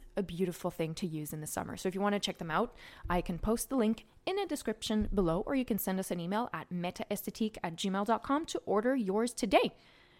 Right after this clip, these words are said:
Now, this last tip, I'm not necessarily someone that has a sensitive skin. However, I do find that because we are outside more and we're exposed to the sun,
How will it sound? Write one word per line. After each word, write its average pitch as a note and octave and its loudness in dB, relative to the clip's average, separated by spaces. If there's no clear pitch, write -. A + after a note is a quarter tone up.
Now, A3+ 8
this C4+ 2
last B3+ 2
tip, F3 -2
I'm D#4+ 2
not F4+ 0
necessarily G3+ -2
someone F3 -2
that E3+ -2
has E3+ -6
a F3+ -4
sensitive G#3+ -2
skin. C#4+ -2
However, C4 4
I G#3+ 2
do A#3 2
find G#3 0
that F#3 0
because B3+ 0
we C#4 0
are B3+ 4
outside G3 2
more F3 2
and G3 0
we're F3+ 2
exposed - -2
to G3+ -2
the F3+ 0
sun, F#3 0